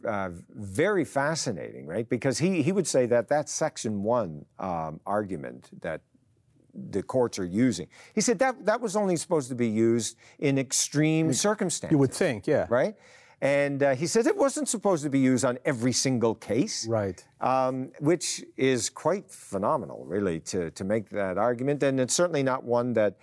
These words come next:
Speaker 1: uh, as I went through law school, that we were even, like, it wasn't even in our minds. Uh, or, like, the professors never ever thought, taught that. But, uh, you know, he maintains that's, that's what it was when,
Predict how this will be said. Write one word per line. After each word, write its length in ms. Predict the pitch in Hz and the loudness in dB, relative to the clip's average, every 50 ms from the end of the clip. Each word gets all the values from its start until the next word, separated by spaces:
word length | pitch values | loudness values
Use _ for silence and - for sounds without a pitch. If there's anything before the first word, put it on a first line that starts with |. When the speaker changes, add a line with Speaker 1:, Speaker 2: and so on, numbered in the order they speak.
| - - - - _ _ - | -20 -20 -20 -20 _ _ -4
Speaker 1:
uh, 240 | - 101 101 101 - - | -2 0 2 2 2 2
as 200 | - 113 107 104 | 2 0 2 2
I 140 | 117 117 113 | 2 2 2
went 220 | 110 113 110 104 | 2 0 -2 -2
through 180 | - 113 104 101 | -2 -2 0 2
law 200 | 107 110 123 127 | 2 2 2 0
school, 360 | - - - - 107 107 104 95 | 0 -2 -2 2 2 2 2 2
that 180 | 101 101 101 - | 2 0 0 2
we 140 | 107 104 101 | 0 0 0
were 320 | 98 95 92 92 95 - - | 0 0 0 0 -2 -4 -8
even, 640 | 135 135 160 156 151 123 135 127 113 107 95 82 _ _ _ - | -8 -2 0 0 2 2 2 0 0 -2 -6 -10 _ _ _ -4
like, 240 | 107 104 104 - | -2 -2 0 0
it 60 | 113 110 | -2 0
wasn't 320 | 120 131 120 127 127 120 | 0 0 0 0 -2 -2
even 240 | 120 101 113 110 110 | -2 0 0 0 0
in 100 | 104 104 | 2 2
our 160 | 101 98 95 | 2 0 0
minds. 640 | 98 113 156 190 202 151 101 76 - - - - - _ _ - - - - - _ - | 0 0 0 0 -2 -6 -8 -10 -12 -14 -14 -16 -16 _ _ -20 -20 -20 -20 -18 _ -2
Uh, 280 | 101 101 101 98 98 101 | 0 0 2 2 0 0
or, 300 | - - 110 110 107 101 | 0 2 2 2 2 2
like, 200 | 104 104 98 - | 0 -2 0 -2
the 80 | 117 | -4
professors 520 | - 131 120 - 190 185 - 131 104 90 85 | -4 -2 -2 -2 -2 -2 -2 -4 -4 -4 -4
never 340 | 92 90 82 82 76 69 | -6 -6 -6 -6 -6 -6
ever 220 | 65 - 60 58 57 | -6 -6 -10 -12 -12
thought, 240 | - - 76 - _ _ - | -10 -10 -10 -10 _ _ -12
taught 320 | - 87 73 58 57 - | -6 -4 -4 -4 -6 -8
that. 300 | - 64 65 64 60 - _ - | -12 -14 -14 -14 -16 -14 _ -2
But, 200 | 113 104 - 120 | -2 -2 0 2
uh, 60 | 117 | 2
you 300 | 113 113 - - 127 123 | 2 2 0 -2 -2 0
know, 140 | 110 98 95 | 0 0 0
he 160 | 98 - 135 143 | 0 -2 -2 0
maintains 640 | 139 123 113 110 101 - 110 101 104 110 98 92 | 2 2 2 0 0 -2 -2 -2 -2 -2 -4 -2
that's, 380 | - 110 113 147 147 - - - - - | 0 0 0 0 -2 -6 -12 -12 -8 -2
that's 340 | 113 110 110 113 - - | 0 2 2 2 -2 -2
what 220 | - 110 104 104 104 | -2 0 0 0 0
it 160 | 104 101 - | -2 -6 -4
was 420 | 104 117 147 143 107 101 104 95 | -2 -2 0 0 0 -2 -4 -6
when, 260 | 98 101 98 98 92 | -8 -8 -8 -8 -8